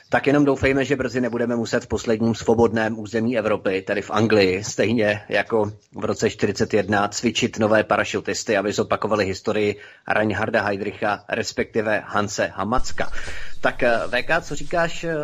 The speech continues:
na snahu Jana Hamáčka přejmenovat Č S S D na S D? Eh, kopíruje to další snahu sudetoněmecké lobby ve směru k Č S S D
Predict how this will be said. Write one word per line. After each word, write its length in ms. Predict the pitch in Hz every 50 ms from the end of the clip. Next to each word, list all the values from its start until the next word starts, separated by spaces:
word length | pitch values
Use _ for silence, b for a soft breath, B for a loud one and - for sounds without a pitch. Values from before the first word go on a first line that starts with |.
| 151 139
na 160 | 113 120 127
snahu 320 | - - 147 135 127 147 147
Jana 160 | 143 143 143
Hamáčka 440 | 143 143 139 139 143 - - 156 143
přejmenovat 600 | - - - 123 123 123 123 135 135 139 139 -
Č 160 | - - 135
S 140 | 127 127 -
S 180 | 143 139 135 -
D 400 | - 95 95 90 90 98 107 - _ -
na 320 | 92 95 107 110 113 - -
S 220 | 117 120 117 113 107
D? 120 | 98 113
Eh, 720 | 117 120 110 95 78 - _ _ - - 85 82 82 85 85
kopíruje 420 | - 110 104 117 120 135 135 135
to 120 | 135 151 135
další 300 | 131 131 127 - - 127
snahu 520 | - 135 127 117 123 131 135 135 131 127
sudetoněmecké 760 | 113 - 131 120 123 117 131 127 123 123 123 - - - 123 120
lobby 260 | 117 117 104 117 113
ve 100 | 110 110
směru 360 | - - 123 113 117 120 113
k 60 | -
Č 140 | - - 117
S 140 | 110 - -
S 140 | 117 107 101
D 260 | 110 113 110 113